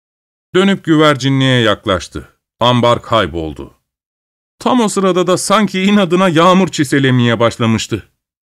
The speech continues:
Dedem yeniden ambarın yanına koştu. Güvercinliği göremez oldu. Güvercinliğe gitti, ambar kayboldu. Ah kör olası şeytan! Dilerim Allah'tan evlat yüzü görmezsin.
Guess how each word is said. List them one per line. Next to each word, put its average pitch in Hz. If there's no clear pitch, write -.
Dedem 135
yeniden 135
ambarın 120
yanına 107
koştu. -
Güvercinliği 139
göremez 110
oldu. 87
Güvercinliğe 143
gitti, 123
ambar 127
kayboldu. 82
Ah 120
kör 123
olası 110
şeytan! 95
Dilerim 151
Allah'tan 143
evlat 165
yüzü 143
görmezsin. 120